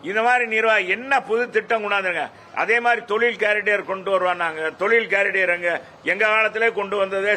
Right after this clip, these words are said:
செயல்படுத்தல. இந்த விமான நிலையத்தை சர்வதேச விமான நிலையமா மாத்துறதுக்கு ரெண்டே மாதத்துல நிலம் எடுப்போம்னு நம்ம ப-, பி டி ஆர் பழனிவேல் தியாகராஜன் சொன்னாரு. ரெண்டு மாசம் இன்னும் ஆகலையா?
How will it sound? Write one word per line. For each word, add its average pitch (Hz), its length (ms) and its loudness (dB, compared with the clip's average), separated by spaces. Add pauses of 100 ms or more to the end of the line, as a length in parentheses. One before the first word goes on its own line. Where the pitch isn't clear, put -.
செயல்படுத்தல. 175 580 -2 (440)
இந்த 196 160 0
விமான 220 420 0
நிலையத்தை 233 480 0
சர்வதேச 220 600 0
விமான 202 360 -2
நிலையமா 185 280 0 (120)
மாத்துறதுக்கு 175 600 -2 (560)
ரெண்டே 233 340 2 (100)
மாதத்துல 226 380 2 (100)
நிலம் 226 280 4
எடுப்போம்னு 208 500 -2
நம்ம 202 160 0 (100)
ப-, 190 220 0
பி 208 100 2
டி 214 120 -2
ஆர் 196 180 0
பழனிவேல் 196 400 -2
தியாகராஜன் 175 500 -2
சொன்னாரு. 160 340 -2 (1600)
ரெண்டு 233 220 0
மாசம் 226 300 0
இன்னும் 196 220 0
ஆகலையா? 185 420 2